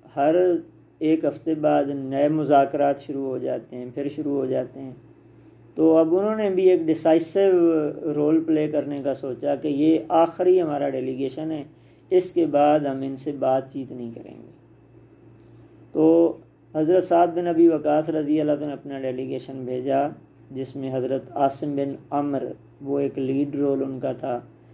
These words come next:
उन्होंने again रिपीट की अपनी जो ऑप्शंस थे कि हमारे साथ, अ, इस्लाम कबूल कर लें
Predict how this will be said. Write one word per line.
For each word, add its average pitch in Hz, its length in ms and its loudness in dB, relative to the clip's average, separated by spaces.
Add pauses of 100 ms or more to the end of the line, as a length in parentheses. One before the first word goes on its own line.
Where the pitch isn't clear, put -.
(140)
उन्होंने 180 380 2
again 156 920 -2
रिपीट 143 480 -4
की 147 320 -4
अपनी 135 360 -10
जो 131 120 -4
ऑप्शंस 131 600 -8
थे 127 140 -4 (1000)
कि 135 440 -2 (880)
हमारे 135 280 0
साथ, 135 520 2
अ, 143 220 -6 (120)
इस्लाम 143 420 -6
कबूल 147 360 2
कर 143 180 0
लें 139 220 -6